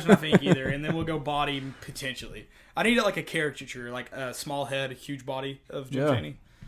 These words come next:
Speaker 1: Yeah, that's what we'll do.
Speaker 2: I don't know if I'll get that. I don't like needles.
Speaker 1: Well, what's funny to me is, like, tattoos, like, I have several. I'm like, I, like, I'll gladly do a tattoo.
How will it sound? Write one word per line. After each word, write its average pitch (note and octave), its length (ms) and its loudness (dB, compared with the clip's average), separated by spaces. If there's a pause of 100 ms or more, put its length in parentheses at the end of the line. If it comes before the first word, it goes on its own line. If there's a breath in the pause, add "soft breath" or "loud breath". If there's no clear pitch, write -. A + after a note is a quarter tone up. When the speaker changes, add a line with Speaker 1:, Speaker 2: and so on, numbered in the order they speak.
(320 soft breath)
Speaker 1:
Yeah, - 180 -16 (300)
that's C3 160 -10
what A#2 80 -10
we'll G#2 80 -14
do. G2+ 220 -18
Speaker 2:
I A#2 80 -4
don't E3+ 160 2
know A#2 120 4
if G2+ 120 -2
I'll G#2+ 160 0
get F#2 240 -8
that. E2 300 -16 (840)
I C#3 60 4
don't E3 100 8
like A2 160 4
needles. G2 320 -4
Speaker 1:
Well, G3+ 140 6
what's A3+ 160 8
funny C#4 180 2
to G3 60 0
me E3 100 2
is, D3 120 0
like, C#3+ 160 -2
tattoos, E3 420 0
like, A#2+ 180 -6 (680)
I A#2 60 -10
have C3+ 200 -2
several. A2 340 -4
I'm A#2+ 120 -6
like, A2+ 220 -6
I, B2 140 -6 (200)
like, B2 140 -8
I'll C3 100 0
gladly B2+ 400 -2
do G#2+ 140 -10
a - 40 -10
tattoo. G2+ 380 -12